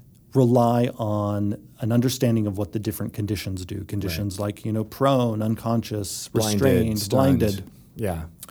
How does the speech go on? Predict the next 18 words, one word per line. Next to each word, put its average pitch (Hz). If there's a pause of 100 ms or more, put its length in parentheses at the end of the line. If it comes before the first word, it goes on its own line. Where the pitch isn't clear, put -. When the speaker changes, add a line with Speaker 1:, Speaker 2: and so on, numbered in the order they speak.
(120)
Speaker 2:
all 95
that. 85
And -
Speaker 1:
Uh, 135
Speaker 2:
what 117
those 120
definitions 98
are, 87
because 90
so 110
often, 98
um, 104 (140)
same 107
with 101
expe-, -
exceptions, 98 (440)
you 123
know, 95